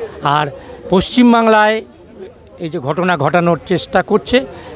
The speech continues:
তার বিরুদ্ধে পশ্চিমবাংলার নাগরিকদের সতর্ক থাকতে বলছি। সঙ্গে সঙ্গে এটাও বলছি যে এটা ইউপি নির্বাচনে কোণঠাসা যোগী সরকারকে অক্সিজেন যোগানোর জন্য কি করা হচ্ছে না, এ সন্দেহ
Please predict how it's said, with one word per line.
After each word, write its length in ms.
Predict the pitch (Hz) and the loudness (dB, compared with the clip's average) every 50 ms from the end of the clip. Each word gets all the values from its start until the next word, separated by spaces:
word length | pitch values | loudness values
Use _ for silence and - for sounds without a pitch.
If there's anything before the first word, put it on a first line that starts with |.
| - - | -6 -2
তার 180 | 160 165 170 | -2 0 0
বিরুদ্ধে 260 | 160 180 180 156 185 | 0 -2 -2 -2 -4
পশ্চিমবাংলার 600 | - 175 165 - - - 170 170 165 160 160 160 | -4 -4 -6 -6 -4 -4 -2 0 0 0 0 0
নাগরিকদের 640 | 156 147 143 139 135 160 165 170 156 147 180 202 196 196 - - - - - | 0 0 0 0 0 0 0 0 2 2 2 0 0 0 -6 -12 -12 -12 -10
সতর্ক 460 | - - 151 156 - 196 175 - 190 | -4 -2 -2 0 2 0 2 2 0
থাকতে 340 | - - 165 - - - 151 | -2 -2 -4 -6 -4 -4 -4
বলছি। 380 | 131 120 135 131 - - 208 220 - - - - - - - - - - | -4 -4 -4 -6 -6 -6 -8 -8 -8 -12 -18 -18 -18 -18 -14 -6 -2 0
সঙ্গে 260 | 156 170 202 240 254 | 2 2 4 4 2
সঙ্গে 220 | - 226 214 202 170 | 2 2 0 0 0
এটাও 260 | - 196 233 254 214 | 2 2 2 2 2
বলছি 440 | 156 143 135 117 - - 175 214 359 - - - - - - - - - - - - - | 0 -2 -6 -6 -4 -2 -2 -2 -2 -4 -10 -18 -20 -20 -20 -20 -20 -18 -18 -18 -10 -2
যে 280 | 131 143 190 220 247 240 - - - - - - - - | 2 4 4 4 4 2 -2 -10 -18 -20 -20 -20 -10 -6
এটা 260 | 175 180 - 226 208 190 - - - - - - - - - - - - - - - - - - - - - - - - - - - - - - | -4 0 2 2 2 0 -2 -8 -20 -20 -20 -20 -20 -20 -20 -20 -20 -18 -18 -18 -18 -20 -20 -20 -20 -18 -18 -18 -16 -16 -14 -14 -14 -14 -2 2
ইউপি 360 | 190 190 214 226 - 240 247 208 | 4 4 6 6 4 4 4 4
নির্বাচনে 800 | 196 190 180 156 151 170 208 226 220 220 233 208 170 143 120 113 - - - - - - - - - - | 4 2 2 2 2 2 2 4 4 2 0 0 0 -4 -8 -12 -16 -20 -20 -20 -20 -20 -20 -12 -4 0
কোণঠাসা 460 | 180 208 226 220 - 233 226 240 185 | 0 0 2 2 2 2 2 2 2
যোগী 260 | 160 180 180 180 208 | 2 2 0 0 0
সরকারকে 500 | - - 196 185 165 214 202 175 - 202 | 0 2 0 2 2 2 0 2 2 0
অক্সিজেন 500 | 180 139 143 - - 208 180 180 202 190 - - - - - 156 | 0 0 -2 -4 -6 -2 0 0 0 0 -2 -8 -14 -14 -6 0
যোগানোর 420 | 151 175 170 196 202 214 220 185 156 | 2 2 4 4 4 4 2 2 2
জন্য 260 | 196 214 214 220 208 | 2 2 4 2 0
কি 140 | - 208 185 | 0 -2 -2
করা 240 | - 202 190 196 196 | 0 2 2 4 2
হচ্ছে 260 | 196 196 - - 226 | 2 0 0 0 0
না, 160 | 208 170 123 - - - - - - - - | 0 0 -2 -4 -10 -18 -18 -20 -18 -4 -2
এ 100 | - - | 0 2
সন্দেহ 440 | - 185 214 208 208 196 202 196 | 2 2 2 2 2 4 4 4